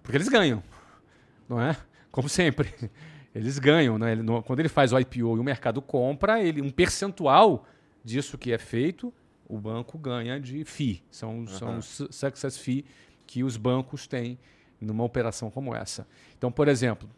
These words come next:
Speaker 1: é, eu, é, vendi um pedaço da Wiser Educação.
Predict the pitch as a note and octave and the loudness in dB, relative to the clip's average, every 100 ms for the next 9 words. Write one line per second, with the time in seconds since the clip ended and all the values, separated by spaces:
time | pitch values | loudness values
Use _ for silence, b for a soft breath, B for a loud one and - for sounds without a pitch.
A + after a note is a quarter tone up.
0 | _ - A#2 A2 A#2+ B2+ D#3+ G3 - b | _ -4 0 2 4 6 6 2 -10 b
1 | b - A#2 A2+ A#2+ A#2+ B2+ D3+ B2 A#2+ | b -6 -2 0 0 -2 0 0 0 -2
2 | D#3+ F#3+ C#3+ A#2 B2+ - B2+ A#2 A2 A2+ | -4 -2 -2 0 -2 -4 -6 -2 0 -2
3 | G#2+ G#2 G#2+ C3 B2+ C3+ E3 | -4 -10 -8 -8 -8 -8 -10